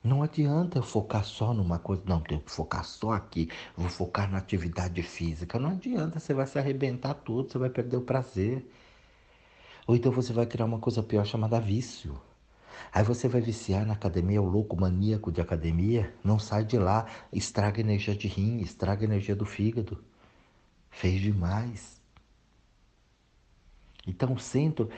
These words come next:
é a importância que eu dou pra aquilo. A forma que eu quero aquilo. Poxa, se eu quero passar lá no vestibular, se eu quero entrar naquela faculdade, né, e eu vou estudar, eu vou estudar onde? Como?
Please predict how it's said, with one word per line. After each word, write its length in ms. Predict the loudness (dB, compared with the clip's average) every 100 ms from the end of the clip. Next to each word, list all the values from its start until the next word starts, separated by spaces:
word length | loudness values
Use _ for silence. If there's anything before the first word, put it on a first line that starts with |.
| 0
é 60 | 4
a 20 |
importância 720 | 4 2 0 2 2 2 -2
que 80 | -4
eu 80 | -2
dou 160 | 0 -2
pra 160 | -4
aquilo. 560 | -8 -4 -4 -2 -6 -10 -14 -20 -20 -20 -20 -20 -20 -20 -18 0
A 120 | 0
forma 400 | 2 0 2 0
que 120 | -2
eu 40 | -4
quero 260 | -4 -4
aquilo. 340 | -4 -2 -4 -4 -12 -4
Poxa, 340 | -2 0 -2 -4 -10
se 180 | 0 2
eu 120 | 2
quero 240 | 0 -2
passar 400 | -2 -4 -2 0
lá 120 | 0 0
no 120 | -2
vestibular, 640 | -4 -4 -6 -4 -2 -4
se 120 | -2
eu 100 | -4 -2
quero 200 | -2 -2
entrar 300 | -2 -2 -2
naquela 380 | -2 -2 -4
faculdade, 840 | -4 -8 -8 -6 -2 -2 -2 -8 -18 -20 -18 -6
né, 220 | -2 -2 -4 -2
e 80 | -2
eu 80 |
vou 140 | 0 -4
estudar, 320 | -6 -4 -2
eu 60 | 0
vou 120 | -2
estudar 400 | -2 -4 -2 0
onde? 580 | 2 2 0 -4 -8 -12 -20 _ -20 -20 -20 -20 -20 -20 -20 -20 -20 -20 -20 -20 -20 -20 -2
Como? 580 | 6 6 6 0 -4